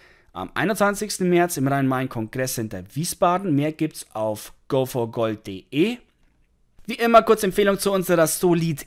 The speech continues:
Edelmetall App fürs Handy. Hier haben Sie alle Ratios, neuesten Meldungen, die Edelmetallpreise und Ihr Depot bei uns sofort auf einen Blick. Sie können hinzukaufen. Es gibt immer neue Funktionen. Laden Sie sich hinunter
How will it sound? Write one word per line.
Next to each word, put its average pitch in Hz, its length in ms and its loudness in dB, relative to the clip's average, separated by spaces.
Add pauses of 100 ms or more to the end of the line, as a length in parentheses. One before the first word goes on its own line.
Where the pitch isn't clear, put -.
Edelmetall 190 560 -2
App 175 220 -2
fürs - 460 -2
Handy. 196 420 -2 (360)
Hier 202 300 0
haben 185 300 0
Sie 175 240 -6
alle 180 360 2
Ratios, 147 720 0
neuesten 170 460 2
Meldungen, 147 480 2
die 151 140 -8
Edelmetallpreise 151 880 -2
und 247 320 -6
Ihr 208 300 2
Depot 180 380 2
bei 160 180 4
uns 143 320 -2 (460)
sofort 214 640 0
auf 147 260 -6
einen 131 300 0
Blick. 226 420 -6 (320)
Sie 170 140 -8
können 170 220 2
hinzukaufen. 165 760 0 (220)
Es - 100 -20
gibt - 260 -6
immer 220 200 2
neue 202 260 2
Funktionen. 185 480 -2
Laden 160 260 0
Sie 202 120 -6
sich 180 220 -6
hinunter 175 560 0